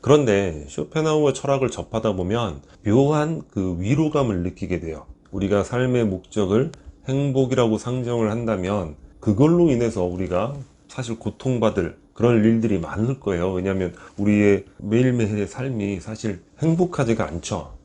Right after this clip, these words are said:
고민, 고통, 불안, 두려움, 사실 이런 것들로 구성되어 있는 그런 비율이 훨씬 높잖아요. 그렇기 때문에, 어, 쇼펜하우어의 철학을 접할 때 묘한 위로감, 묘한 평정심,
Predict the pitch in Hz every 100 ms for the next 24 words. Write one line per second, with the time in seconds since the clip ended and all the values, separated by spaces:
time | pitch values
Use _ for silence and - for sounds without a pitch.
0 | _ - 110 117 107 87 87 - 101 -
1 | - 104 98 92 95 - - 110 107 101
2 | 90 - - 104 104 95 87 - - 123
3 | 127 120 113 135 156 151 - 110 95 87
4 | 104 110 110 107 95 92 87 95 151 -
5 | - - 90 82 - 107 120 117 110 120
6 | - - 127 90 90 - 135 101 92 131
7 | - _ 110 113 113 - 104 101 104 123
8 | 80 - - - 82 78 - 110 - 110
9 | 101 95 95 92 90 113 151 135 - -
10 | - 113 110 104 - 85 - - 87 -
11 | - 101 90 - _ 76 95 101 98 87
12 | 87 - 92 95 107 107 101 85 - _
13 | - 87 120 127 127 123 123 _ - 147
14 | 156 151 135 117 78